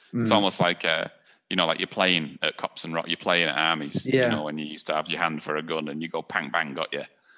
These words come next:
Speaker 2: Yeah.
Speaker 1: That's how I
Speaker 2: I,
Speaker 1: interpret
Speaker 2: I,
Speaker 1: that.
Speaker 2: I, I read, I read why he let her go,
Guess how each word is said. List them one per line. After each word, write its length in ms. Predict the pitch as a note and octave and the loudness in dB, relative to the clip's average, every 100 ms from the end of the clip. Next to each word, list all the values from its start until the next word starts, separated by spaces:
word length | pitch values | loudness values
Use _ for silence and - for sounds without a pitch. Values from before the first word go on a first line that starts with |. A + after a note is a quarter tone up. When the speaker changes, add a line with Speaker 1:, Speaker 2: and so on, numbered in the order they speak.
| - | -2
Speaker 2:
Yeah. 300 | A#2 G#2 F2 - _ _ _ - | 0 0 -2 -10 _ _ _ -6
Speaker 1:
That's 180 | - E2+ | -2 0
how 100 | - | 2
I 80 | D#2+ | 2
Speaker 2:
I, 20 | |
Speaker 1:
interpret 280 | D#2 C#3+ - | 4 2 2
Speaker 2:
I, 80 | D3+ | 0
Speaker 1:
that. 360 | D3+ C#3+ C#3+ - | 2 2 2 2
Speaker 2:
I, 80 | C3+ | 2
I 40 | |
read, 440 | D3 D3 D3+ A#2 A#2 | 2 2 0 -2 -2
I 100 | B2 | 0
read 280 | B2+ D3 C#3 A2 | 2 2 0 0
why 320 | A#2 A#2+ A#2 | 0 2 0
he 200 | G#2+ - | -2 -2
let 240 | G2+ F#2+ - | 0 0 0
her 200 | A2 F#2+ | 0 2
go, 420 | G#2 G#2+ F#2 | 2 2 0